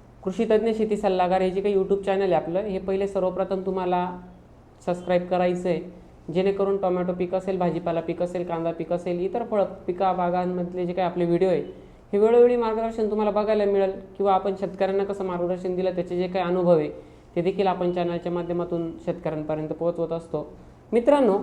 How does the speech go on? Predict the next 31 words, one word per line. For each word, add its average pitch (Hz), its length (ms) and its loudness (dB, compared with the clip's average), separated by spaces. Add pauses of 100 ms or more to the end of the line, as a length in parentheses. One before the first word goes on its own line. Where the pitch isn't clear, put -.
(140)
आता 208 180 -4
जर 240 140 4
बघितलं 247 320 2
आपण 240 220 0
सर्वप्रथम 214 640 0
कलिंगड 196 420 0
पिकाची 185 680 -2
लागवड 170 440 0 (380)
केव्हा 196 220 4
करावी 185 400 2
आणि 180 160 -2
का 190 180 0
करावी, 147 340 0 (800)
सगळ्यात 220 320 4
महत्त्वाचं 202 600 0 (160)
आता 190 520 2 (220)
जर 190 100 2
बघितलं 202 340 2
आपण, 160 240 0 (340)
तर 180 100 0
एक 185 200 -4
कमी 214 200 2
कालावधीमध्ये 220 680 2
निघणारं 202 360 2
जर 190 140 0
पीक 196 300 -6
बघितलं 190 300 2
आपण, 180 200 -2
तर 202 60 -2
कलिंगड 180 440 2
आहे. 175 100 -2